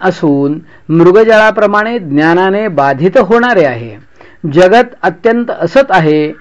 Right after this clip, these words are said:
असा दृढनिश्चय झाला असता वासनेचा आश्रय जो विषय त्याचाच अभाव होतो. मग पुरुष वासना कशाची धरणार? कोणत्या साधनाने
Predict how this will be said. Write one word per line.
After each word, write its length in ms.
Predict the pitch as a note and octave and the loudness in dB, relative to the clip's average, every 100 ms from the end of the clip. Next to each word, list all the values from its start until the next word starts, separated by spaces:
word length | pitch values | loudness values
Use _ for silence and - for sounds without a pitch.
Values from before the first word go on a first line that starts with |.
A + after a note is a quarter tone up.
| - - _ | -20 -20 _
असा 240 | G3 G#3+ A#3 | -4 0 0
दृढनिश्चय 760 | E3 D3+ E3 G#3+ G3+ - C4+ | 0 0 2 0 -4 0 2
झाला 300 | A3+ E3 E3 | 2 2 2
असता 460 | D#3 C3+ - G3 F#3+ - - - - | 2 0 0 2 2 0 -18 -18 -2
वासनेचा 720 | E3 A#3+ - A3 F3+ D3+ F#3 | 2 2 2 0 0 0 -2
आश्रय 540 | F3 D#3 - F#3 F#3 | -2 -6 -2 0 0
जो 240 | F3 G#3+ A3 | 2 0 -2
विषय 560 | G#3+ C#4+ - C3+ C3 - - - _ - | -2 -2 0 0 0 -4 -18 -20 _ 0
त्याचाच 480 | F3 D#3+ A3 B3 C4 | 2 2 2 0 -2
अभाव 380 | - C3+ E3+ A#3 | -8 -2 2 2
होतो. 540 | E3 C#3+ C3 B2 A#2+ - _ - _ | 2 -2 -2 -4 -4 -8 _ -20 _
मग 200 | F3+ B3 A#3+ _ | -2 -2 -2 _
पुरुष 380 | F#3+ A3 C4+ B3 | 0 2 -2 -2
वासना 500 | F3 D3 C#3 G3 G#3+ | 0 0 0 -4 -4
कशाची 540 | G3+ D3+ A3+ B3+ B3 | -6 -2 -2 -2 -4
धरणार? 540 | F3+ F3 F3 D#3+ D#3 D#3+ - _ _ - _ _ | -2 0 0 0 -2 -6 -16 _ _ -20 _ _
कोणत्या 480 | E3+ E3 E3 A#3 B3 | 2 2 4 2 4
साधनाने 840 | A#3+ G3+ F#3+ G3 F#3 F#3 F3+ F3+ | 2 0 2 0 0 0 -2 -4